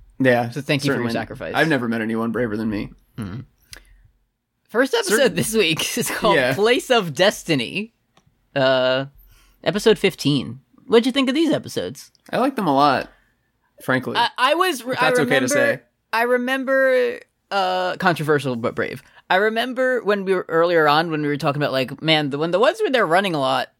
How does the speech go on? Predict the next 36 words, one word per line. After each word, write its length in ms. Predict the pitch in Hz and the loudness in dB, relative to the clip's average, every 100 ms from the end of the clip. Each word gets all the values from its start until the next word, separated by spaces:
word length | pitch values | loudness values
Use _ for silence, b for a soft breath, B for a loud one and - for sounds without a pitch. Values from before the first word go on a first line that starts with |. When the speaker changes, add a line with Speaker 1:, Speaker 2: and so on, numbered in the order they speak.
| - | -6
Speaker 2:
like, 380 | 156 143 _ - _ - | -4 -4 _ -20 _ 0
I 80 | 196 | 0
wonder 240 | 254 262 | 2 2
how 100 | 226 | 2
those 240 | 185 208 | 2 0
are 80 | 180 | -2
gonna 160 | 131 104 | -4 -6
be, 260 | 78 - 143 | -12 -14 -8
because 300 | 143 156 135 | -4 -2 -2
it's 80 | 139 | -2
gonna 160 | 196 | -2
be 100 | 165 | 0
hard 300 | 160 151 147 | 2 4 2
to, 400 | 156 131 113 117 135 | 0 0 0 -4 -2
you 100 | 139 | -2
know, 140 | 101 | -2
keep 220 | - 151 | -4 0
up 160 | 135 - | 0 0
the, 280 | 131 107 110 | 0 0 0
the, 180 | 120 - | -4 -4
like, 220 | 123 113 | -4 -2
drama 340 | 131 131 113 | 2 2 2
and 160 | 90 107 | -4 -8
the 60 | 107 | -4
character, 600 | 135 120 - 101 123 - b b b b b - | 0 0 -2 -4 -4 -6 b b b b b -4
uh, 260 | 113 92 - _ _ - | -2 -2 -6 _ _ -4
you 120 | 123 | -4
know, 200 | 90 62 | -2 -2
arcs 260 | - 123 - | 2 2 0
and 100 | 117 | -6
stuff. 180 | - 110 | -4 -4
But 120 | - | 0
they 100 | 269 | 0
did 160 | 277 494 | 2 2
Speaker 1:
Mm-hmm. 80 | |
Speaker 2:
it. 100 | 147 | 0